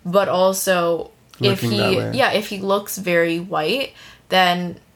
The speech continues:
Speaker 1: you know, people won't perceive him as being Asian, or,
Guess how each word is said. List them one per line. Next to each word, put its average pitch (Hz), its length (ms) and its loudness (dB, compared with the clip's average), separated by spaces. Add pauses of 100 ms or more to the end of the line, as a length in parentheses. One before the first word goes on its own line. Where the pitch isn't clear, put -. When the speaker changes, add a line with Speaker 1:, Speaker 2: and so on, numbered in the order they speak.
Speaker 1:
you 202 100 -2
know, 196 120 2
people 214 260 -2
won't 202 240 -2 (160)
perceive 202 460 -6
him 180 180 -4
as 170 220 -6
being 165 180 -12
Asian, 165 460 -8 (200)
or, 180 360 2